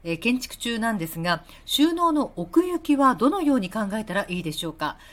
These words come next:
むやみに大きい奥行きは使いにくいだろうなと考えているうちに、頭の中が迷子になっています。アドバイスがあったら教えてほしいです」といただきました。新築を建築中、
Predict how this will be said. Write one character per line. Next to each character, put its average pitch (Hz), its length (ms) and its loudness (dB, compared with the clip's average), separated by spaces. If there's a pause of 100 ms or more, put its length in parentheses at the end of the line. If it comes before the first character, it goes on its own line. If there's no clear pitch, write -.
(240)
む 214 80 0
や 226 120 4
み 196 120 -2
に 175 160 -6
大 220 180 0
き 254 200 -2
い 226 60 2
奥 175 240 -6
行 220 140 -2
き 214 100 -6
は 196 140 0
使 226 260 -4
い 247 60 0
に 254 80 0
く 294 140 2
い 285 60 4
だ 262 100 2
ろ 247 140 0
う 240 40 -4
な 269 220 2
と 240 140 -2
考 240 240 0
え 254 140 -2
て 233 120 -4
い 220 40 -2
る 220 80 -2
う 220 60 -4
ち 220 140 -8
に、 208 180 -4 (220)
頭 208 300 2
の 233 100 -2
中 254 240 0
が 185 200 -2
迷 226 220 6
子 320 120 -2
に 254 140 2
な 233 120 -2
っ 240 100 -8
て 214 160 -4
い 202 80 -4
ま 202 180 2
す。 - 120 -6 (300)
ア 190 100 0
ド 196 80 0
バ 185 140 4
イ 180 60 -2
ス 180 120 -8
が 190 140 0
あ - 20 2
っ 247 120 -2
た 240 100 -4
ら 254 200 2
教 165 60 -8 (140)
え 165 120 -4
て 196 100 -10
ほ 220 160 -8
し 285 280 -4
い 277 40 -6
で 294 300 4
す」 302 160 -6
と - 60 -18 (420)
い 165 80 -10
た 180 80 -4
だ 160 100 -6
き 156 120 -14
ま 135 100 -12
し - 80 -16
た。 - 100 -16 (800)
新 262 260 2
築 247 260 -6
を 220 60 -2
建 214 220 -6
築 - 240 -12
中、 180 400 -6